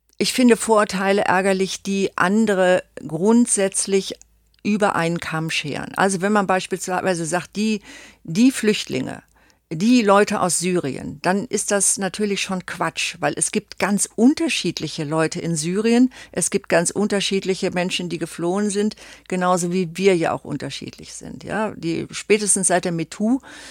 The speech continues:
äh, Kampagne wissen wir ja, bei uns ist in, im Hinblick auf, ähm, sexuelles Selbstbestimmungsrecht der Frauen beileibe nicht alles im grünen Bereich, sondern da gibt es noch ganz viel Luft nach oben.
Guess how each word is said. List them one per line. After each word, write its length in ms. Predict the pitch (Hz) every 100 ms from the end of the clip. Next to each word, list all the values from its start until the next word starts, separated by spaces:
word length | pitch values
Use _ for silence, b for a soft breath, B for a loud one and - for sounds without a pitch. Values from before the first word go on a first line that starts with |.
| B -
äh, 320 | 202 196 190
Kampagne 800 | 185 196 190 202 214 202 - 165
wissen 320 | 202 220 208
wir 160 | 208 208
ja, 300 | 196 196 B B B -
bei 80 | 160
uns 320 | 190 233 -
ist 340 | 196 - -
in, 320 | - 180 180 -
im 320 | 175 170 170
Hinblick 540 | 165 214 196 190 -
auf, 480 | 165 170 170 - -
ähm, 440 | 165 165 165 160 143
sexuelles 540 | 196 - - 175 -
Selbstbestimmungsrecht 1000 | 165 - - 196 196 196 185 - 180 -
der 100 | 160
Frauen 400 | - 156 170 165 B B -
beileibe 800 | - 156 160 156 151 208 196 175
nicht 380 | 143 160 - -
alles 420 | 151 147 151 - -
im 320 | 165 151 143 B B -
grünen 400 | 160 180 160 139
Bereich, 420 | 143 131 - -
sondern 320 | 151 156 160
da 100 | 156
gibt 260 | 147 196 -
es 180 | 170 -
noch 200 | 156 -
ganz 300 | 175 190 -
viel 200 | 190 170
Luft 340 | 185 - -
nach 160 | 170 -
oben. 360 | 185 147 131